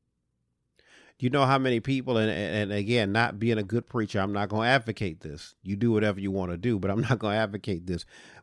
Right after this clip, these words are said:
But you, you know how many people have played the lottery and promised God what they were gonna do with the money if God let them win the lottery? There's so many of us that have said, "Lord, if you just let me hit."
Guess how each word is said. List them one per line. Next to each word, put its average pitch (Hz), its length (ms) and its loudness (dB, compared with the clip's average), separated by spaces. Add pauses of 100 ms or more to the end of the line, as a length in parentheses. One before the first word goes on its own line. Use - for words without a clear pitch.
But 107 220 4
you, 117 200 -4
you 131 180 2
know 147 180 4
how 139 160 2
many 135 260 4
people 127 480 0 (300)
have 117 200 4
played 139 320 4
the 117 80 6
lottery 127 460 4
and 95 160 2
promised 131 420 2
God 120 380 4
what 117 220 2
they 120 80 6
were 117 100 4
gonna 110 220 4
do 117 200 2
with 127 180 2
the 107 60 2
money 120 380 4
if 101 140 2
God 113 320 4
let 117 240 2
them 117 220 2
win 117 200 2
the 107 80 0
lottery? 113 540 -6 (1500)
There's 113 160 4
so 139 200 4
many 135 240 4
of 113 120 2
us 120 180 4
that 117 120 0
have 107 100 -2
said, 117 240 2
"Lord, 127 280 4
if 95 100 -2
you 110 100 0
just 95 240 -2
let 123 220 0
me 123 140 0
hit." 101 360 -4